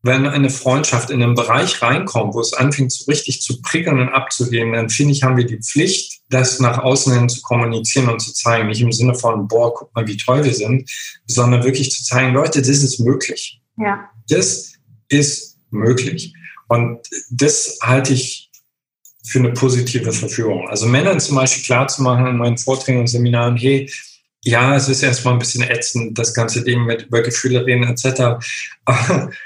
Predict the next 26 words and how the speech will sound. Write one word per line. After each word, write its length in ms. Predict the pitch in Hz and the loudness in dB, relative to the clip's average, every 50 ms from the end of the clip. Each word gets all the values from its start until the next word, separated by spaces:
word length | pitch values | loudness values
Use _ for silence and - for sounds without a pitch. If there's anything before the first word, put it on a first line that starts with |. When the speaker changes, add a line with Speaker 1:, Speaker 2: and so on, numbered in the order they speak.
| - _ - | -18 _ -4
Speaker 1:
du 100 | 135 127 | 0 2
wirst 200 | 139 139 - - | 2 2 2 2
so 120 | 151 156 | 0 0
viel 200 | 156 - - 170 | 0 0 0 0
mehr 140 | 147 143 131 | 2 2 0
Spaß 400 | - - - 120 123 131 - 147 | 0 0 0 2 2 2 2 0
im 100 | 135 123 | -2 -2
Sex 320 | - - - - - - | -2 -4 -6 -6 -4 -4
haben, 180 | 110 107 110 110 | -2 -2 -2 -2
du 100 | 110 120 | -2 -2
wirst 160 | 135 - - | -2 -2 -2
erfolgreicher 640 | - 127 - - 110 104 - - 113 110 - 117 113 110 | -2 -4 -2 0 -2 -2 0 -2 -2 -2 0 0 0 0
sein, 260 | 117 113 117 117 117 | 0 0 0 -2 -2
du 100 | 120 123 | 0 0
wirst 220 | 135 139 - - | 2 2 2 0
so, 140 | - 151 147 - - _ _ _ - - | -2 -2 -4 -4 -8 _ _ _ -14 -4
du 120 | - 147 147 | -2 0 0
wirst 180 | 196 190 - | 2 2 2
auch 100 | 190 143 | 0 0
mehr 140 | 170 160 143 | 2 2 2
Ruhe 400 | 123 - 131 135 156 156 147 131 | 2 2 -2 -2 0 0 0 0
kriegen 320 | - - - 117 113 113 | -2 -4 -6 -4 -4 -4
an 120 | 113 123 117 | -2 0 0
den 140 | 117 113 117 | 0 0 -2
entscheidenden 520 | 117 113 - - 120 120 120 123 120 120 | -2 -2 0 2 2 4 4 4 4 2
Stellen. 420 | - - 117 117 113 113 110 110 | 2 2 2 2 2 2 -2 -4